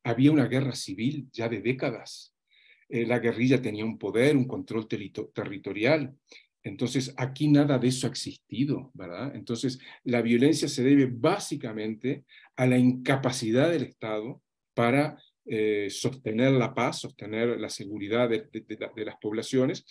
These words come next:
Evidentemente, el tráfico hace su trabajo y su negocio, y, eh, todo indica que el asesinato de Villavicencio, en contra de lo que se dice,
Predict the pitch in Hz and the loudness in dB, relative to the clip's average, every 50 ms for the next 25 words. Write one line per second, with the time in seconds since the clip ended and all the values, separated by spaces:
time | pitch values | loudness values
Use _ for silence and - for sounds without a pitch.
0 | - - _ - 185 165 165 147 135 143 139 139 135 131 117 120 120 117 117 110 | -20 -14 _ 4 4 6 6 6 6 8 6 6 4 2 2 2 2 0 -2 -4
1 | 104 101 - 117 113 117 - - 127 113 - 107 107 - - 127 127 - - 107 | -8 -6 -2 -2 -2 -2 -2 -4 -10 -4 -2 -2 -2 -2 -2 -6 -6 -4 -6 -8
2 | - - - 104 - - 101 101 104 113 113 - - 113 - - 110 107 107 98 | -8 -8 -10 -10 -8 -6 -6 -4 -4 -4 -6 -6 -8 -12 -10 -10 -10 -10 -8 -4
3 | 104 117 123 - - 143 156 226 262 - _ _ - - - - - - - _ | -2 -2 -2 -2 -2 -2 -2 -2 -4 -8 _ _ -20 -20 -18 -18 -20 -20 -20 _
4 | - 170 185 226 254 262 262 202 147 139 131 131 131 135 165 170 170 185 190 175 | -2 2 4 4 4 4 4 4 4 4 4 2 2 4 4 6 8 8 8 6
5 | 165 165 147 147 147 185 185 - - - 160 165 170 - - - - 135 120 117 | 6 4 -2 -4 -4 -6 -6 -4 -2 0 0 0 0 -2 -4 -2 -2 0 0 0
6 | - - 117 - - 123 120 131 143 143 - 147 143 139 131 131 127 139 131 131 | -2 -4 -6 -4 -2 0 2 2 2 2 2 2 2 2 2 2 2 2 0 0
7 | 127 131 - 147 147 147 143 143 - - 143 143 143 - - 143 131 131 131 131 | 0 -2 0 2 2 2 2 2 0 0 0 0 0 0 0 2 2 2 4 4
8 | 185 208 196 - - 156 135 120 120 113 - - - - 110 110 123 127 - - | 2 2 2 0 0 0 0 0 0 -4 -6 -10 -10 -8 -8 -6 -6 -8 -6 -4
9 | 131 135 139 135 | -4 -4 -4 -6